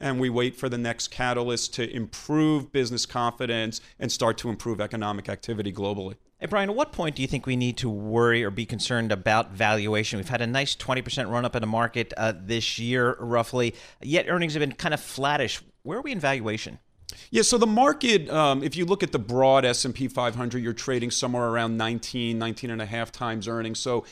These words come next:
Speaker 1: that is expensive compared to the long-term average.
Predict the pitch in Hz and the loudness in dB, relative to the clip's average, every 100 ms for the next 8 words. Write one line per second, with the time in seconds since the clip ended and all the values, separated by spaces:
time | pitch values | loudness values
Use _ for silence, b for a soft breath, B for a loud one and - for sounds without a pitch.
0 | B 123 139 165 175 131 113 - - 120 | B 2 4 6 4 2 0 0 2 2
1 | - 143 123 - 127 - 127 123 117 123 | 2 0 -2 -4 -8 -2 0 0 -2 -4
2 | 113 117 117 113 123 117 113 120 131 127 | -2 0 -2 -2 -4 -2 0 0 0 -2